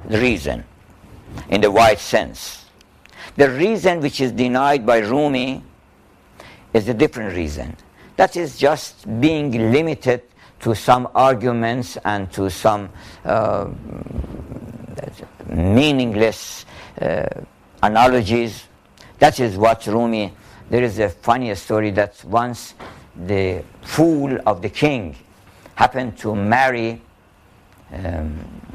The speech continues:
uh, an ill-named lady, and then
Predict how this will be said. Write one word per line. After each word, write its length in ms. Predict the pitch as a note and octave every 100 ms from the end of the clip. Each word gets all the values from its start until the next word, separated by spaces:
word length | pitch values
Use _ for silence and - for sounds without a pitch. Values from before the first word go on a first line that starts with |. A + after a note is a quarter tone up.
| - - - - - - - -
uh, 60 | E2
an 640 | E2 D2+ - - E2+ D#2
ill-named 760 | C#3 C#3 A#2 A2+ A2 G#2 G2 F#2+ - _ _ _ _ _ -
lady, 560 | F#2 A2 F2+ F2+ E2 E2+ _ _ _ - - - - - - - - - -
and 200 | G2 G2
then 360 | A#2 B2+ B2+